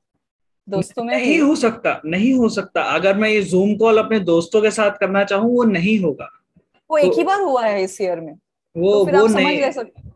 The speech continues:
Speaker 2: हाँ, वो नहीं, वो नहीं होगा, वो, वो, वो मैं बता रहा हूँ ना, वो नहीं होगा, क्योंकि ये, ये मेरी और आपकी बातचीत इसलिए हो पा रही क्योंकि हम प्रीडिफाइंड थी ये सारी
Speaker 1: जी।
Speaker 2: चीजें,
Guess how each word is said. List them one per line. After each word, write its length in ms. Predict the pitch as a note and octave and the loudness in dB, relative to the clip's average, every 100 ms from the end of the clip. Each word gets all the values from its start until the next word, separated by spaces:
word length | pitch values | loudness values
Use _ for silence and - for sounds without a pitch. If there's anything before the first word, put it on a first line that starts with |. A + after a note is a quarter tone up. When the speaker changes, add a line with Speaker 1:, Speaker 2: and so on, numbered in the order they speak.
| - | -8
Speaker 2:
हाँ, 300 | F3+ B3+ A#3+ | -2 0 0
वो 160 | G#3+ C4 | 2 0
नहीं, 380 | B3 B3 D4 | 2 0 0
वो 160 | G#3 B3+ | 2 2
नहीं 440 | F4 A#3 G#3 E4 | 2 0 0 2
होगा, 360 | G#4 C4 G3+ E3+ | 4 4 4 2
वो, 420 | F3+ C4+ A4 G4 _ _ _ - | 2 2 0 -2 _ _ _ 0
वो, 300 | D4 - - _ _ _ _ _ _ _ | 0 -2 -12 _ _ _ _ _ _ _
वो 100 | A#3 | 2
मैं 180 | C#4 D#4+ | 4 4
बता 280 | A#3+ A#3 C4 | 4 4 6
रहा 120 | D#4 | 6
हूँ 80 | D4+ | 4
ना, 60 | C4 | 2
वो 160 | B3 | 2
नहीं 360 | B3 A3 A#3+ D4 | 2 2 4 6
होगा, 320 | A#3+ F#3+ F3 | 6 4 2
क्योंकि 560 | F3 G#3 C#4 D4+ D4+ - _ _ _ _ _ - _ _ - | 0 -6 -2 -2 -4 -14 _ _ _ _ _ -20 _ _ -6
ये, 320 | F3 G3+ G3 - | -2 0 -2 -6
ये 320 | F#3+ A3+ B3+ | 0 2 2
मेरी 300 | G3 F3+ A#3 | 2 0 2
और 140 | A#3 | 2
आपकी 300 | G3 F3 A#3+ | 0 -4 -6
बातचीत 460 | F#3+ D3+ - A3 A3 | -4 -4 -4 -8 -6
इसलिए 260 | G3+ A3+ | -2 2
हो 100 | G#3+ | 2
पा 140 | F3+ F#3+ | 2 -2
रही 100 | D4 | -2
क्योंकि 240 | D4 A#3 | -4 -4
हम 260 | A3 G3 G3 | -4 -4 -8
प्रीडिफाइंड 1080 | - _ F#3+ G#3 F#3 G3 F#3 D#3+ F3 F3+ F#3 | -12 _ -2 0 0 -2 0 -2 -2 -6 -4
थी 40 | |
ये 180 | F#3+ F3 | -2 -2
सारी 240 | F3 D#3 E3+ | 0 -2 -2
Speaker 1:
जी। 60 | |
Speaker 2:
चीजें, 680 | G3+ A#3 A3 D#3+ D#3+ - | -4 -2 0 -2 -4 -10